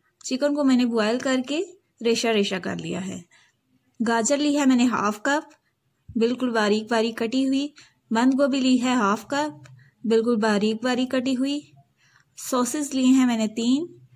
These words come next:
चिली सॉस वन टेबलस्पून, सोया सॉस वन टेबलस्पून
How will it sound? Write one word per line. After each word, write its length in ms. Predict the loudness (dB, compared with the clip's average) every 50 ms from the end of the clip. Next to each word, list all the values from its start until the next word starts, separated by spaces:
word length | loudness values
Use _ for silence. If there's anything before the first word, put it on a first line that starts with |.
| _ _ _ _ _ -8
चिली 280 | -4 -2 -2 0 0 -2
सॉस 440 | 0 0 0 0 0 0 -2 -2 -2
वन 160 | -2 0 0
टेबलस्पून, 680 | 0 0 0 0 -2 -2 -4 -4 -2 0 0 0 0 -2 -4 _ _ -10
सोया 320 | -6 -2 0 0 0 0
सॉस 440 | -2 -2 0 0 0 0 -2 -2 -2
वन 220 | -2 0 0 0
टेबलस्पून 760 | 0 -2 -2 -2 -2 -2 -4 -4 -4 -2 0 2 4 2 2